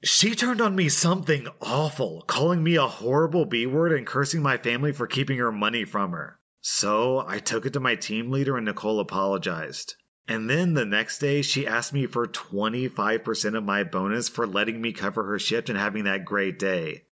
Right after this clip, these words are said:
She gets a firm no. But she decides that that must mean that I'll buy her dinner for ten days because that's the least that I can do and the least that she deserves. Her words, not mine. She let me know this when she added tons of food to her order and got five drinks and told the lady that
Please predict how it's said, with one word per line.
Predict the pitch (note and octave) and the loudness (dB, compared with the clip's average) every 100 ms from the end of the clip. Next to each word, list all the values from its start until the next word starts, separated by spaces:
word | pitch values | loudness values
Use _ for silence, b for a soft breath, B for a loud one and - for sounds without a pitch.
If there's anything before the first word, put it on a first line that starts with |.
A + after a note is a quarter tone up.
| _ | _
She | - - G#3 | -4 -2 0
gets | F#3 F3+ - | 0 -2 -2
a | C#3+ B2 G#2+ | 0 0 -4
firm | - - C3+ A#2+ G#2+ G2 F#2+ | -8 0 0 2 -2 -4 -4
no. | G2+ G2 E2+ - - _ _ - | 0 0 -2 -6 -16 _ _ -12
But | F2+ A2+ B2 A2 | -4 0 0 0
she | - - C3+ | -2 0 2
decides | F3+ - B2 C3+ C#3 | 0 0 0 0 0
that | G2+ | -2
that | G#2+ A2+ | -2 0
must | A#2+ - | -2 -2
mean | G#2 A2+ | -4 0
that | A2 | 0
I'll | G#2 | 2
buy | G#2+ A2 | 2 0
her | A2 | 0
dinner | G#2 G#2+ A#2 A#2+ | 0 0 -2 -2
for | A2+ A2 | -2 -2
ten | - A2+ A#2 G#2 | -4 -2 -2 0
days | G2+ G2+ G2 E2+ | 2 2 2 0
because | F#2 F2 G2 F#2 D#2+ | -4 -2 -2 -2 -2
that's | A#2+ C#3+ | -4 -2
the | F3+ | 0
least | E3 E3 | 0 0
that | D#3 | -2
I | D3 | -2
can | C3+ A2 | -2 0
do | B2+ | 0
and | A#2 | 0
the | |
least | G#2 A#2 A#2 | 0 -2 -2
that | A2+ | -4
she | - G2+ | -2 -2
deserves. | F#2+ G2 G2+ F2 D#2+ - - _ _ - | 0 0 0 -2 -6 -8 -10 _ _ -4
Her | G#3 F#3+ B2 | 2 2 2
words, | G#2+ F2 D#2 - - _ | 2 0 -2 -8 -10 _
not | D3 C#3+ A2 G2 | 0 2 0 0
mine. | G#2+ G2+ E2+ D2+ - _ _ _ - | 0 0 -2 -12 -20 _ _ _ -2
She | - C3+ | 0 2
let | A2 B2 | 2 2
me | C#3+ | 0
know | C3+ A#2 B2 | 0 2 2
this | C#3 C3+ | 0 0
when | C3+ | -2
she | - D3+ | 0 0
added | B2+ D3 D3 A#2+ - | 2 2 2 0 -2
tons | - D3+ D#3+ C#3 | 2 2 2 0
of | - | 0
food | C3 B2+ | 0 0
to | A#2 | 0
her | G#2+ | 0
order | A2 G#2+ G#2+ | 0 2 2
and | A2+ A#2 A#2 | 0 -2 0
got | A2 A2 - | 0 0 -2
five | G#2+ G#2+ G#2 | 0 2 0
drinks | F2 G#2 G2+ F2+ | 0 0 0 -2
and | A2 G#2 | -2 0
told | F3 | 0
the | E3 | 2
lady | D3 C#3+ C#3+ | 2 4 2
that | A2+ A2+ A2 - | 2 2 0 -6